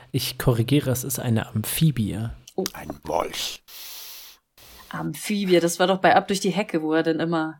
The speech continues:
Speaker 1: Es,
Speaker 2: Amphibie
Speaker 1: äh, es ist
Speaker 2: gesagt
Speaker 1: ein,
Speaker 2: hat.
Speaker 1: ein sehr großes, ein sehr großes Tier.
Speaker 2: Ih.
Speaker 1: Äh, wer, wer kann noch, wer kann noch Namen von, von Nichtspielercharakteren nennen?
Speaker 2: Ich.
Speaker 1: Erzähl mal.
Speaker 2: Ha!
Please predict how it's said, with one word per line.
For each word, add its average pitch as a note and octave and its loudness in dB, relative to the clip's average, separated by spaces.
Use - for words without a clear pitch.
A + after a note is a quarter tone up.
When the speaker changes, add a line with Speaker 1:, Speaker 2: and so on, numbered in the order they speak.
Speaker 1:
Es, D#3 -8
Speaker 2:
Amphibie C3+ -2
Speaker 1:
äh, - -8
es B2 0
ist - 2
Speaker 2:
gesagt B2 2
Speaker 1:
ein, B2 4
Speaker 2:
hat. B2 -4
Speaker 1:
ein A2+ 2
sehr B2+ 6
großes, B2+ -2
ein A#2 6
sehr C3 2
großes A#2 -4
Tier. G#2+ 0
Speaker 2:
Ih. A#3 -4
Speaker 1:
Äh, B2 -12
wer, E3+ -6
wer F3+ 0
kann F3 0
noch, D#3 -2
wer D3+ 2
kann D#3 6
noch C3+ 2
Namen A2+ 4
von, A2 2
von A2 4
Nichtspielercharakteren G#2+ 2
nennen? G#2+ 4
Speaker 2:
Ich. F#4+ 4
Speaker 1:
Erzähl D#3+ 4
mal. G#2 4
Speaker 2:
Ha! - 4